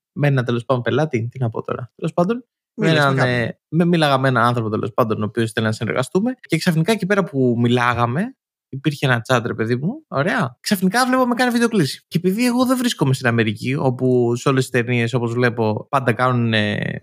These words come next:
Speaker 1: FaceTime και ξαφνικά είναι όλοι τέλεια βαμμένοι και όλοι είναι σε ένα τέλειο background και δεν είσαι, ξέρω εγώ, ξέρω εγώ, τι να πω,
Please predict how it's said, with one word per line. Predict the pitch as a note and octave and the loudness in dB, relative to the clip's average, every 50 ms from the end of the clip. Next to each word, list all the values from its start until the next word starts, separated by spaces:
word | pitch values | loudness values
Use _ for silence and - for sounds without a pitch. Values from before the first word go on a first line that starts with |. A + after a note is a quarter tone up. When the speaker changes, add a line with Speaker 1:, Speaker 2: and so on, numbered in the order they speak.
| - _ - | -16 _ -4
Speaker 1:
FaceTime | - B2 B2 A#2 - - B2 A#2+ A2+ A2 G#2 G2+ G#2+ | -2 -2 -2 -2 -2 -2 0 0 0 0 0 -2 -4
και | - - | -8 -8
ξαφνικά | - C3+ B2 - C3+ G#2+ - C3 C3 | -6 -6 -4 -2 -2 -2 0 0 0
είναι | C3 B2+ C3 | 2 2 2
όλοι | C3+ C3+ C3 B2+ A#2 | 2 2 2 0 0
τέλεια | - C3+ C3 B2+ B2 A#2+ A2+ | 0 0 2 2 4 2 2
βαμμένοι | A2+ A2+ A2+ A#2 A#2 A2+ A2+ G#2+ G#2+ A2 | 2 0 0 2 0 0 0 0 -2 -2
και | - B2 A#2+ | 0 0 0
όλοι | B2 B2+ B2+ | 2 2 2
είναι | C3 C3 C3 | 0 0 0
σε | - C#3+ | 0 0
ένα | C3 B2 A#2 | 0 0 0
τέλειο | - C3 B2 A#2+ A#2+ A2+ | 0 0 0 0 0 0
background | A2+ A2 G#2+ A2+ A2 A2 A2 G#2 G#2 G#2 - _ _ _ _ _ _ | 0 0 0 0 2 2 0 0 -2 -6 -10 _ _ _ _ _ _
και | _ - C3+ | _ 0 0
δεν | B2+ C3 D3+ C#3 | 2 2 0 0
είσαι, | D3 C3 - | 0 -2 -2
ξέρω | A#2+ - - C3 A2+ A2+ | -4 -2 0 0 2 2
εγώ, | G#2+ G#2+ A2+ A2+ A2+ A2 G#2+ G#2 G#2 G#2+ - _ _ _ | 2 2 2 2 4 4 2 2 0 -2 -6 _ _ _
ξέρω | - C#3+ B2+ B2 | -2 0 0 2
εγώ, | A#2+ A#2+ A#2+ A2+ G#2+ A2+ - _ | 2 2 2 2 0 -2 -6 _
τι | - | -4
να | A#2 A2 | -2 -2
πω, | G#2 G#2+ G#2 G#2 A2 | 0 -2 -2 -4 -6